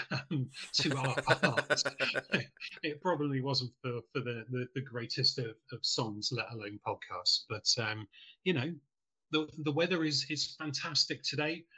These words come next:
Speaker 1: We're on day two. So far, it's going pretty well for England. Um, and for our, our majority American,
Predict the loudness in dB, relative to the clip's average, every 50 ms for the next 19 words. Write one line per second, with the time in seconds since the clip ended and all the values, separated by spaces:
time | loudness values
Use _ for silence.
0 | -20 _ _ _ -2 2 2 4 4 2 2 0 0 0 0 0 0 0 0 -2
1 | _ _ _ _ _ _ _ _ _ _ _ _ _ _ _ _ _ _ -4 -2
2 | -2 -2 -2 -2 -4 -2 -2 0 0 0 -2 -2 -2 -4 -4 -4 -2 0 0 2
3 | 0 0 -2 -2 0 2 4 4 4 4 4 2 2 2 0 -4 -10 _ _ _
4 | _ _ _ -6 -4 -2 0 0 0 0 0 0 -2 -2 -2 -2 0 0 0 0
5 | 0 0 2 4 4 4 4 0 -2 -4 -6 -4 -2 -2 0 2 2 2 2 4
6 | 2 2 2 2 2 2 0 2 2 2 2 2 2 0 0 0 -2 -2 -2 -2
7 | -2 -6